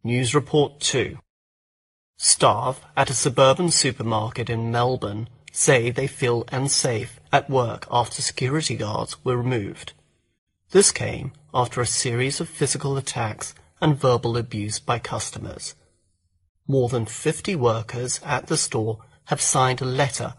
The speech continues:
calling for a permanent security guard following a series of incidents, including a customer threatening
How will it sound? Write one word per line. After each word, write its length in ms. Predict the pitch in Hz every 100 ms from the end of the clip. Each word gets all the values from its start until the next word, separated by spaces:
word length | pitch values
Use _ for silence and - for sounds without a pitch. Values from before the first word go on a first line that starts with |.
| - _ _
calling 400 | - 147 131 123
for 220 | 117 123
a 40 | 113
permanent 560 | - - 120 127 160
security 580 | - - - 160 151 127
guard 340 | 117 117 117 - - _ _ _
following 340 | - 131 120
a 60 | 113
series 640 | - - 131 127 143 147
of 100 | 135
incidents, 680 | 123 117 - 120 107 - - _ _ _ _
including 760 | 147 - - 160 185 113 110 - -
a 60 |
customer 460 | - - 127 - 123
threatening 720 | - - 151 156 123 107 117